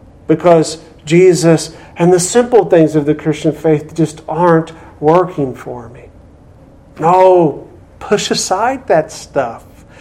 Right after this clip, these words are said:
and look back to the simple, faithful gospel message that through special revelation, God in Christ has given us everything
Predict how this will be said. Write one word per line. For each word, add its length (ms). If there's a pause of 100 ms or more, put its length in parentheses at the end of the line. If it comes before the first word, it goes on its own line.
(240)
and 280
look 320
back 420 (300)
to 120
the 140
simple, 680 (120)
faithful 720
gospel 640
message 800 (640)
that 360
through 460
special 640
revelation, 840 (340)
God 440
in 140
Christ 640
has 220
given 400
us 160 (320)
everything 1080